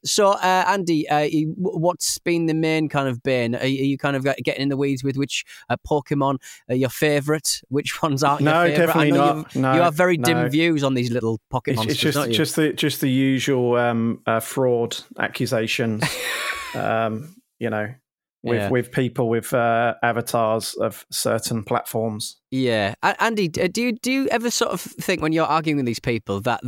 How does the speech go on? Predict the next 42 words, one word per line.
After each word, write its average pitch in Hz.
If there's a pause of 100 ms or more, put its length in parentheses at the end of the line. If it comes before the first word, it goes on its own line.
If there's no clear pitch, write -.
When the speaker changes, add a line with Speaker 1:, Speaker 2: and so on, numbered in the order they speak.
(180)
Speaker 1:
you 127
sort 135
of, 123 (260)
the 123
general 147
sort 120
of 120
gaming 135
populace 113
don't 156
have 156
that 151
much -
of 135
a, 135
a 113
handle 131
on 113 (720)
the 143
legalities 143
of 104
the, 104
um, 104 (160)
video 107
games 104
that 107
they 101
love, 92 (280)
uh, 110
and 123
also 135
just 123
general 120 (140)
I 107
P? 107
They, 117
they, 127
they 135
don't 185
really 165
have 147
a -